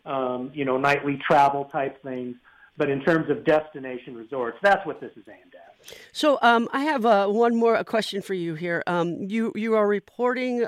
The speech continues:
Speaker 2: on a lot of stuff. Um, you're, uh, I'm,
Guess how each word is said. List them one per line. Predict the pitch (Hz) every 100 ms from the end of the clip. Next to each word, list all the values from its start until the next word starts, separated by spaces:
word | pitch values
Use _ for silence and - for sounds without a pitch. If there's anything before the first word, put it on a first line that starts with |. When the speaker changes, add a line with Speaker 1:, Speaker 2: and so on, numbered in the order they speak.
| -
Speaker 2:
on | 196 196 185 180
a | 165
lot | 160 165 160
of | 208
stuff. | - - 220 339 - - - - _ -
Um, | 190 185 185 -
you're, | 175 202 208 208 202 - - _ _ -
uh, | 185 -
I'm, | - 202